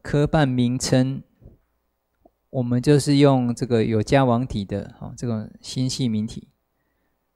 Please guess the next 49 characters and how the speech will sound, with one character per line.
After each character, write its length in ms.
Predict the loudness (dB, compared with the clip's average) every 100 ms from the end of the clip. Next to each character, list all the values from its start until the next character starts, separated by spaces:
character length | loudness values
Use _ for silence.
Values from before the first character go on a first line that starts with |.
| _
科 240 | 0 2
判 240 | 6 6 4
其 160 | -2 -2
实 60 |
就 120 | -2
是 100 | -4
分 300 | -2 -2 -2
段 180 | -2 -2
的 100 | -2
意 140 | -4 -6
思， 260 | -8 -12 -14 _ _ _ _ _ _ _ _ _ _
就 140 | -2 0
是 160 | 0
将 560 | 0 2 4 2 0 -2
这 140 | -2
些 440 | -2 2 2 4 2
经 400 | 0 0 0 2
文 160 | 0
的 100 | 0
内 200 | 0 0
容， 340 | 0 0 -4 -12 -20 _ _
或 100 | -4
是 140 | 2
论 240 | 4 6 4
文， 240 | 0 0 -4
或 100 | -2
是 200 | -2 -2 -8 0
文 160 | 2
章 220 | 4 4
内 120 | 4 2
容 240 | 0 -2
去 200 | -4 -4
分 280 | 0 -2 0
段。 320 | 0 0 -2 -16 _ _ _ _ _
那 100 | -2
这 100 | 0
边 260 | 2 2
导 160 | 4 2
师 220 | 4 0
比 140 | 0 0
较 120 | 0
是 140 | 2
用 160 | 0 0
主 220 | -4 -6
题 180 | -4 -4
式 220 | -4 -4
的 140 | -4 -6
了 100 | -10
哈， 180 | -14